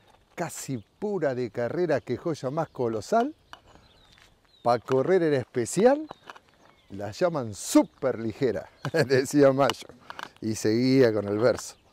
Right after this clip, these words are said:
Y andaba la moto y no la podía parar. Así que daba vueltas y vueltas. No sabía cómo pararla.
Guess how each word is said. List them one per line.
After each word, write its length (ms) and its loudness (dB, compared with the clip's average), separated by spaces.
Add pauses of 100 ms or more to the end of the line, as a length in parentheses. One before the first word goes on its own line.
(260)
Y 80 -6
andaba 380 2
la 100 4
moto 240 0
y 40 0
no 40 0
la 100 4
podía 220 4
parar. 320 2 (1400)
Así 320 -10
que 100 0
daba 220 8
vueltas 800 6
y 80 0
vueltas. 560 4 (1500)
No 140 -4
sabía 280 -2
cómo 240 -2
pararla. 540 0